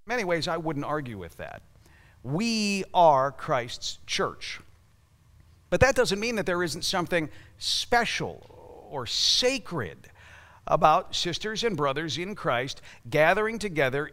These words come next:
in a building that is set apart for worship to God. Meaning it, I mean, emotionally,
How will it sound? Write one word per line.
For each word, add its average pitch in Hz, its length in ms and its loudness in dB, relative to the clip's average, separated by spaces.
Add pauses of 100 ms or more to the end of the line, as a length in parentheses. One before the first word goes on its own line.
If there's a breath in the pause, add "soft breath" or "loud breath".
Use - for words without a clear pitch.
in 202 200 0
a 220 60 -2
building 131 460 -2
that 139 160 4
is 139 260 -4
set 165 360 2
apart 156 800 2
for 151 380 0
worship 147 840 -4
to 196 100 -10
God. 254 360 2 (1080 soft breath)
Meaning 202 720 2
it, 90 260 -8
I 107 100 -10
mean, 190 200 -6 (240)
emotionally, 202 1080 2